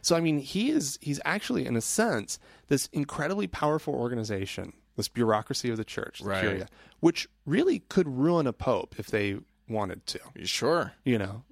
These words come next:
Speaker 1: It really, like, hamstring him.
Speaker 2: They're, they're,
Speaker 1: He's
Speaker 2: yeah, they're
Speaker 1: so
Speaker 2: pretty
Speaker 1: for,
Speaker 2: effective.
Speaker 1: for six months, he has,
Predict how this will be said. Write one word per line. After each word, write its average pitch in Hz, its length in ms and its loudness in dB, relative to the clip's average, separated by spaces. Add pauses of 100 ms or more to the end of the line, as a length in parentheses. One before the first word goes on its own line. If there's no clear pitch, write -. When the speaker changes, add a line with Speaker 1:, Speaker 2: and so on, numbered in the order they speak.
Speaker 1:
It 175 140 -2
really, 202 400 2 (260)
like, - 300 -2 (260)
hamstring 151 520 0
him. 67 120 -14 (180)
Speaker 2:
They're, 165 220 4
they're, 170 260 2
Speaker 1:
He's 139 100 -2
Speaker 2:
yeah, 90 340 4
they're 139 120 4
Speaker 1:
so 165 140 4
Speaker 2:
pretty 190 100 4
Speaker 1:
for, 165 60 4
Speaker 2:
effective. 143 340 0
Speaker 1:
for 151 80 4
six - 300 0
months, 117 440 0 (380)
he 165 380 0
has, 123 680 0